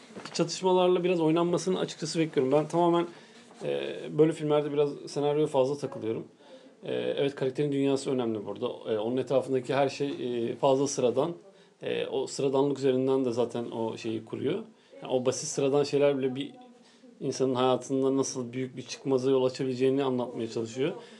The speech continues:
Ama yine de mesela orada, e, o dünya biraz daha güçlü örülebilmiş olsa bence film bir kademe daha, e, yukarı atlardı gibi geliyor bana.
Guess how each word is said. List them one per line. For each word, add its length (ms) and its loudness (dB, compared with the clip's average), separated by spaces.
Ama 180 2
yine 200 4
de 100 2
mesela 280 -4
orada, 360 4
e, 400 -2
o 180 -2
dünya 320 4
biraz 240 4
daha 120 4
güçlü 340 -2
örülebilmiş 1000 0
olsa 420 -2
bence 180 0
film 300 -6
bir 140 -6
kademe 380 -2
daha, 260 2
e, 80 -4
yukarı 340 0
atlardı 480 2
gibi 200 -4
geliyor 320 2
bana. 260 -2